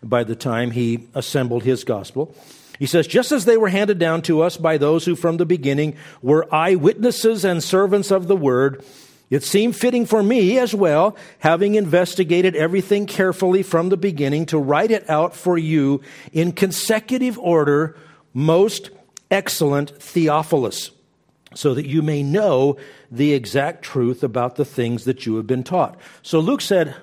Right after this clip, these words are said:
"I did a lot of work on this, and I put the whole thing together." And then, as we saw at the beginning of Acts, the first account I impo-, I, I composed, Theophilus, about all that Jesus began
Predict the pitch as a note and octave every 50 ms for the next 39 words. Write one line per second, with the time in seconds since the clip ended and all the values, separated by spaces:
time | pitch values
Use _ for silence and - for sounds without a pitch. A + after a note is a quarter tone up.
0 | - _ _ - - - - C4+ E3 C3 A2+ A2+ A#2+ C3 F3 C4+ - - - C#3+
1 | A#2 A#2 A#2 - - - - - - _ _ _ _ _ _ _ _ _ _ _
2 | - B2+ C#3 C#3 - - F3+ F3+ - D3 C3 - - F#3+ G#3 G#3+ G#3+ G#3+ A3+ G#3+
3 | - - - - - _ _ _ - - - F3+ E3+ D#3+ E3+ E3 E3 D#3 - -
4 | E3+ D#3 C#3 F#3 G#3+ E3 C3+ A2+ A2 - - - - - D3 D3+ C#3+ C3 F3 G#3+
5 | G#3+ G3 D#3 C3 D3+ D#3 D3+ - F#3+ F3 D#3+ D#3+ - D#3+ C#3 C#3+ C3+ B2+ C#3+ C#3
6 | C3 B2+ B2 A#2+ E3 G#3+ G#3+ F3 E3 - - - - - - - - - E3 -
7 | - G#3 C#4 D#4+ - - - - - F#3 E3+ E3 E3 E3+ D#3 D#3 D#3+ E3 D3+ C3+
8 | - F3 F3 F3+ F#3 F3+ F#3 F#3 - - D#3+ E3+ E3 E3 D#3+ - E3 D#3 - F3
9 | F3 F#3 F#3+ F3+ - - - - - - - _ _ _ _ - - - A3+ G3+
10 | F3+ F3 F#3+ A3+ - - F3 D#3 D#3 F3+ G3+ - - - - - _ _ _ _
11 | _ _ _ _ _ - E3 D#3 C#3 D#3 C#3+ C#3+ E3 - - - _ _ _ -
12 | C#3+ C#3 C#3 C#3+ C#3 D3+ C3+ A2+ B2 C3 A#2+ - D3 C3 - - D#3 C3 A#2+ B2
13 | B2 B2 C3 C#3+ C#3+